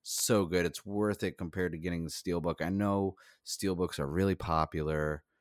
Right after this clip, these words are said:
and, but no, there's something about, like, having all those together and they make the mural just like the old school v-, anime V H S tapes used to. But, like, I just love ha-, having access to this much Ultraman stuff, and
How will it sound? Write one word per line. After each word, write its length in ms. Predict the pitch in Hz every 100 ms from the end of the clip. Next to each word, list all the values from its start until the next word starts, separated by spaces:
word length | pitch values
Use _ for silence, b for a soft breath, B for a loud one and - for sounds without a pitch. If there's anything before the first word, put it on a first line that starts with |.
| _ _ _ _ _ _ _
and, 600 | 85 80 78 76 73 73 76 _ _ _ _ _ _ _ _
but 360 | 87 82 71 -
no, 240 | 87 76 60
there's 140 | 80
something 220 | - 98 92
about, 360 | 90 87 -
like, 180 | 78 73 - _ _
having 300 | 80 82 82
all 180 | 76 80
those 220 | 80 80
together 400 | - 69 71 69
and 120 | 80 69
they 40 |
make 260 | 65 71 -
the 60 | 69
mural 580 | 69 76 78 80 80 78
just 240 | 76 -
like 160 | 76 -
the 80 |
old 220 | - 78 71
school 240 | - 80
v-, 300 | 71 - -
anime 320 | 82 80 78
V 200 | 69 71
H 140 | 67 -
S 180 | 92 -
tapes 380 | 98 90 -
used 260 | 95 90 -
to. 420 | - 90 90 90 - b b b b b _
But, 180 | - 57 - -
like, 100 | - _ _
I 100 | -
just 140 | 117 92
love 160 | 95 92
ha-, 120 | 90
having 280 | 85 82 76
access 380 | 80 80 71 -
to 80 | 80
this 140 | -
much 160 | 76 -
Ultraman 420 | 67 - 62 50
stuff, 320 | - 50 -
and 260 | 64 64